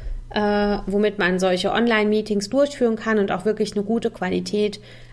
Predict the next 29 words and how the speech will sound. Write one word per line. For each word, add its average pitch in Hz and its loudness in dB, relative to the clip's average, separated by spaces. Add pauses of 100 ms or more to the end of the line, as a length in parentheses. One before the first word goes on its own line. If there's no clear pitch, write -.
was 175 -4
die 185 0
Aufnahme 240 0
angeht, 220 0
hat. 175 -2 (200)
Zoom 220 0
verlinke 196 2
ich 202 -2
dir - -4
auch 196 0
in 180 2
den 175 0
Shownotes, 294 2
wenn 220 2
du 226 2
es 220 -2
noch 220 0
nicht 226 0
kennst. 220 2 (560)
Ähm, 190 0 (240)
ja, 190 0
dann, 240 0
was 269 0
immer 208 -2
total 240 2
wichtig 254 0
ist, 190 0 (160)
das, - -4 (480)
äh, 185 2